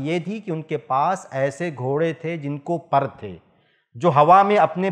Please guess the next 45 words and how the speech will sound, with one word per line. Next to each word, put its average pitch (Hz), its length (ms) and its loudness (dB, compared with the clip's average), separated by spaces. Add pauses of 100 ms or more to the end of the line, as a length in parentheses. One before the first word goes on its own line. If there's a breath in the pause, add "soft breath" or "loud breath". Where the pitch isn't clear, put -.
परों 160 300 2
से 214 160 0
उड़ते 160 440 0
थे। 131 160 -4
क्योंकि 220 440 -2
आयशा 170 420 0
रज़ी 226 240 2
अल्लाह 202 320 6
तआला 170 340 2
अन्हा 156 220 -2
ने 165 80 -6
जवाब 165 340 4
ये 220 140 0
दिया 156 280 0 (460 loud breath)
कि 202 80 4
आपको 233 380 6
नहीं 196 260 2
पता 190 260 2
या 202 140 4
क्या 208 160 2
आपने 196 320 2
नहीं 160 460 0
सुना 170 440 0
कि 214 380 -8 (300 soft breath)
सुलेमान 170 500 4
अलैहिस्सलाम 175 640 2
के 185 220 -2
घोड़ों 156 400 0
के 175 140 -2
पर 185 400 4
थे? 190 220 -4
तो 180 140 -4
अल्लाह 165 340 2
के 160 160 -6
रसूल 180 400 -6
सल्लल्लाहु 156 640 -2
अलैहि 139 180 -2
वसल्लम 165 500 -2
ने 214 240 2 (1120 soft breath)
उनकी 196 380 0
बात 185 320 4
की 269 140 -2
तरदीद 175 540 4
नहीं 131 220 -2
की, 92 220 -14